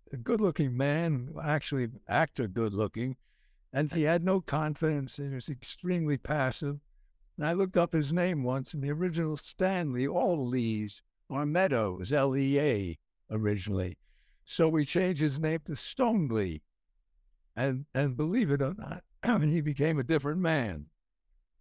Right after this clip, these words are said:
And from that, we learned, well, maybe we could try that with somebody who's heavy-handed. And we called them doe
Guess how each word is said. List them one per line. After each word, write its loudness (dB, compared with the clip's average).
And -2
from 0
that, 0
we 0
learned, 0
well, 2
maybe 2
we -2
could 0
try 0
that 0
with -4
somebody 0
who's -4
heavy-handed. -2
And -4
we 0
called 0
them 0
doe 2